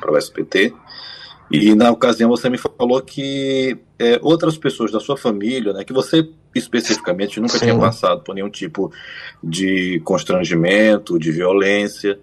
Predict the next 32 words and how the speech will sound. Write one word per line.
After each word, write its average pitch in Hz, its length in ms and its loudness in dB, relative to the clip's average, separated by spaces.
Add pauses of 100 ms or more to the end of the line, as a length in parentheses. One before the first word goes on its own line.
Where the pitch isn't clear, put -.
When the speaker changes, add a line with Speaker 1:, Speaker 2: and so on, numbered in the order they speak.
Speaker 1:
né, 95 300 -4
mas 135 240 -4
que - 80 -6
outras - 220 -4
pessoas - 320 0
da 92 80 -2
sua 82 180 -4
família 98 480 -4 (360)
tinham, 147 340 0
sim, 101 340 -4 (480)
presenciado 95 800 2 (260)
e, - 40 -10
e - 60 -10
passado, 80 720 -2
né, 73 220 -8
Speaker 2:
É. 90 380 -2 (460)
Speaker 1:
eh, 67 600 -2 (120)
algum 180 260 2
tipo 160 360 -2
de 85 160 -6
constrangimento. 101 720 2
Conta 180 340 2
pra - 240 4
gente 90 280 -4
aí 85 60 0
como 85 200 -6
é 82 40 -4
que - 80 -16
foi, 80 240 -2
que, 82 180 -10
o 80 100 -14
que - 80 -18